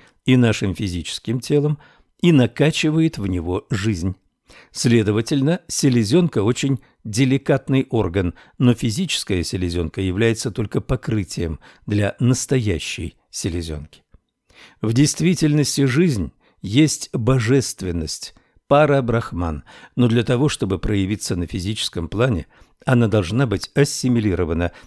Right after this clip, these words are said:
и так как чисто физическое слишком грубо,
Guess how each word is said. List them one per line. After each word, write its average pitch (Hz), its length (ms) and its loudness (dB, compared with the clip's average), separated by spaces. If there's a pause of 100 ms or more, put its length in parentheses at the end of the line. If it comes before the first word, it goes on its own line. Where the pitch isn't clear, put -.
(140)
и 135 140 4
так 127 240 0
как 123 180 0
чисто - 380 -6
физическое 92 680 -6
слишком 139 540 -2
грубо, 165 380 2